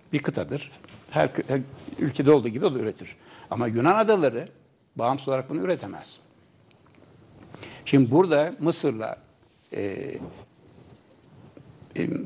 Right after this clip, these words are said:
Mısır'la Yunanistan'ın anlaşmazlık noktası budur. On yedi yıllık anlaşmazlık noktasının en önemlisi budur. Aynı bizim durumumuzdadır Mısır. Yunan adaları tanımaz. Yunan kıtasından yapılacak bir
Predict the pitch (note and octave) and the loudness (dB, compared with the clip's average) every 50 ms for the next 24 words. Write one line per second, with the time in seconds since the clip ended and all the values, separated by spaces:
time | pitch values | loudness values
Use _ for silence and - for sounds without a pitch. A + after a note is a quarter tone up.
0 | - - - A3+ A3+ - - D3 B2+ B2+ - - D3+ C3+ B2 A#2 A#2+ B2 C3 B2+ | -6 -8 -8 -8 -10 -8 -4 -2 0 0 2 2 2 4 4 2 0 -2 -4 -4
1 | - - C3+ B2+ - A2+ A2+ A#2+ A#2 - C#3+ B2+ C#3 E3 - E3+ D#3 C3 - E3 | -2 -2 -2 0 0 -2 -2 -2 -2 -4 -4 -4 -4 -4 -4 -4 -4 -2 -2 -2
2 | - F3 E3+ F3 - G2+ - - - _ _ _ _ _ _ _ _ _ _ - | -2 0 0 0 -2 -4 -8 -16 -20 _ _ _ _ _ _ _ _ _ _ -6
3 | - A#2 A#2 A#2 G#2+ G#2 G#2+ G#2+ G#2+ A2 G#2+ - G#2+ A2 A2+ A2 - A#2+ A2+ G#2+ | -2 -2 0 0 -2 -2 -2 -4 -4 -4 -4 -4 -4 -4 -4 -4 -4 -4 -6 -4
4 | - A#2 A2 - - - D3+ - - C3 C3 A#2+ A2 A2+ A2 - G3 F#3+ F#3+ A#2+ | -6 -8 -8 -6 -6 -6 -4 -2 -2 0 0 -2 -2 -4 -6 -4 -2 -2 -2 -2
5 | G#2 - - - _ _ - - - - - D#3+ F3+ F3+ D3 C3+ C#3 G#3 A3 F3+ | -2 -6 -12 -20 _ _ -20 -20 -12 -4 0 2 2 2 2 2 2 2 2 4
6 | E3+ D#3+ C3 B2 A#2+ A#2 G#2 G#2+ A2 G2 - - - _ - A2+ A2+ G#2+ - F#2+ | 4 4 4 2 0 -2 -4 -6 -10 -14 -16 -20 -20 _ -10 -8 -8 -8 -8 -10
7 | G2 - - - - - - - - - - - _ - - - _ - - B2 | -12 -12 -16 -18 -18 -18 -18 -18 -18 -20 -20 -20 _ -20 -20 -20 _ -6 0 2
8 | C#3 D#3+ F3 D#3+ C3+ C3 B2+ A2+ B2 A#2+ A2+ A2+ G#2+ G#2+ G#2 F#2 - - - - | 4 4 4 4 2 2 0 0 0 -2 -2 -2 -2 -4 -6 -10 -12 -16 -6 -4
9 | B2+ B2+ C#3+ F3+ G#3+ G#3+ - - - - _ _ _ _ - _ _ _ - C#3+ | 0 2 4 4 2 2 0 -6 -12 -16 _ _ _ _ -20 _ _ _ -2 0
10 | D#3 D3+ C#3 - - - B2+ A2+ - - G#2+ G#2+ G#2 G#2 A#2 A2 - A2+ A2 G#2+ | 2 2 0 0 -4 -6 -6 -6 -4 -6 -6 -6 -6 -6 -8 -8 -8 -8 -6 -6
11 | G#2 - - A#2 G#2+ | -8 -8 -8 -8 -8